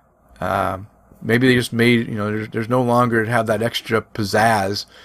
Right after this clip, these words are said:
I, I don't know. Uh, Elysian still is making good beer. I, I don't see that their beers changing as much as the other, the other two, but,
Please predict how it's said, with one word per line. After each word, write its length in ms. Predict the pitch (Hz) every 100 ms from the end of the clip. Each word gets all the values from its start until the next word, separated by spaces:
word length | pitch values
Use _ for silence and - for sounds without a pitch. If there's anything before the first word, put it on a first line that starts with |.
| - - _ _
I, 280 | - - 120
I 20 |
don't 160 | 113 104
know. 300 | 95 90 95 _ - _ _ _
Uh, 200 | - 104 131
Elysian 480 | 127 175 202 226
still 320 | 190 - 180 165
is 80 |
making 340 | 139 143 139 120
good 220 | 123 101
beer. 400 | 107 98 95 107
I, 320 | - 117 104 135
I 20 |
don't 220 | 160 -
see 260 | - 151 139
that 260 | 120 135
their 180 | 131 135
beers 460 | 127 139 139 139 -
changing 360 | - 127 123 120
as 140 | 110
much 280 | 110 113 -
as 180 | 107 101
the 120 | 104
other, 300 | 107 107 98 - _ _ _ _
the 100 | 110
other 140 | 110 101
two, 360 | - 104 98
but, 240 | 92 95